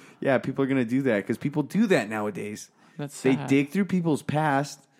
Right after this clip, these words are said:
Speaker 1: about shit they said way back in the day, and some shit, you know, some people change their i-, their
Speaker 2: Like
Speaker 1: ideals.
Speaker 2: Charlie Chaplin.
Speaker 1: Okay, so let's go through these dictionaries. Th-, these okay, fag.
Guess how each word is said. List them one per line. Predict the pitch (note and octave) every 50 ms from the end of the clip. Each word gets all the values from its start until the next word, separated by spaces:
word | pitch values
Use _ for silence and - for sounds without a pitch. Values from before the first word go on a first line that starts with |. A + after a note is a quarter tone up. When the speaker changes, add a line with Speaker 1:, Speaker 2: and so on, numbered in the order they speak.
| _ _
Speaker 1:
about | - B2 A#2+ A#2+
shit | - - D#3+ C#3+ -
they | C#3+ C#3+
said | C#3 - D3 C3
way | B2+ C3+ C3
back | C3 C3+ B2+ B2
in | B2+ B2 B2
the | D3+
day, | F#3 F#3+ F3+
and | D#3 D3+
some | - G3 G3+ G#3+ G#3 - _
shit, | - - A3+ A3 - -
you | E3+ E3+
know, | F3 F3 F3+
some | F3 - F#3
people | F3 F#3+ F#3 - D#3+
change | D3+ - F3+ F3+ E3+ D#3+ C#3+
their | D#3 D3 D3 D3
i-, | D3 D3+ C#3 - -
their | D3 C#3 C#3 C#3+
Speaker 2:
Like | C#3+
Speaker 1:
ideals. | C#3+ D3 D#3+ C#3 A#2
Speaker 2:
Charlie | D#3 D3+ D3 C#3+ C#3 C#3 C3+
Chaplin. | - - D3 C#3 C#3+ - - C#3 C3 C3 B2 A#2+ _ - _ _ _ _ _ _ _ _ _ _ _ _ _ _ _ _ _ _ _ _ _ _ _ _ _ - - -
Speaker 1:
Okay, | D3+ D3+ - C3+ G#2 F2+
so | - - C3 C3
let's | C3+ C#3+ C#3 C#3 -
go | C3+ C3+
through | A#2+ - B2
these | A#2+ A#2 A2
dictionaries. | - G#2+ G#2 - A2 G#2+ F#2+ E2+ C#2 - - - _ _ _ _ - - _ _ _ _ _ _ - - -
Th-, | G#2+ G#2 - _
these | A#2 A#2 A2 G#2 F#2+ F#2+ - - _ _ _ _ _ _ _ _ _ _ _ _ _ _ _ _ _ _ _ _ _ _ _ _ _ _ _ _ _ _ _ _ _ _ - _ _ _ -
okay, | C3 - C3 G#2+ F#2+
fag. | - - G#2+ G#2 G2 F#2+ F#2 F2+